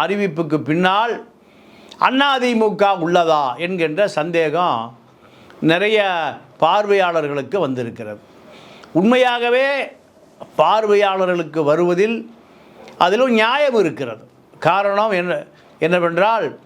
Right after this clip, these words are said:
ராமதாஸ் அவர்கள் பாமக கூட்டணி உறுதி செய்யப்பட்டு, அந்த கூட்டணி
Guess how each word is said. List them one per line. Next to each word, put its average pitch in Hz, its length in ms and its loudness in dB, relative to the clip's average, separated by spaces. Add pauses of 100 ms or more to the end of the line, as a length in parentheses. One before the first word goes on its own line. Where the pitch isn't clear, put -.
(460)
ராமதாஸ் 196 720 2
அவர்கள் 170 400 0
பாமக 165 720 0
கூட்டணி 156 440 -4
உறுதி 170 360 -2
செய்யப்பட்டு, 143 960 0 (260)
அந்த 147 680 0 (240)
கூட்டணி 220 800 0